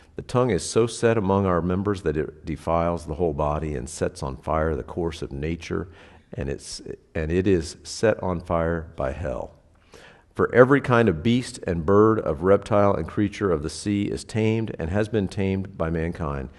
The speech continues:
but no man can tame the tongue. It is an unruly evil, full of deadly poison. So there you go.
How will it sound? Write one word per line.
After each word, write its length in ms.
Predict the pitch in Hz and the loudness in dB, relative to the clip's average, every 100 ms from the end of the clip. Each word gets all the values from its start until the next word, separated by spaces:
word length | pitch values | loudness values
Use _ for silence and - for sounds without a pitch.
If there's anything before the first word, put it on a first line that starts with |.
| - _ | -20 _
but 120 | - | -4
no 200 | 76 90 | 0 0
man 280 | 76 65 52 | 0 -4 -8
can 160 | - 69 | -12 -8
tame 200 | 73 69 | -8 -6
the 80 | |
tongue. 360 | - 85 85 95 - - _ - | -6 -6 -6 -8 -14 -20 _ 0
It 80 | |
is 140 | 104 78 | 0 0
an 80 | 78 | -4
unruly 640 | 73 90 110 117 113 107 - | -2 0 0 2 0 -2 -4
evil, 580 | 101 101 104 104 107 - - | -2 -2 0 -2 -2 -14 -20
full 340 | - 113 104 | -4 2 4
of 140 | 87 85 | 4 2
deadly 280 | 85 87 92 | 0 0 -2
poison. 440 | 87 71 65 64 - _ _ _ _ _ _ _ | -2 -4 -4 -12 -16 _ _ _ _ _ _ _
So 140 | - 127 | 0 4
there 80 | |
you 60 | 120 | 6
go. 240 | 135 87 | 4 2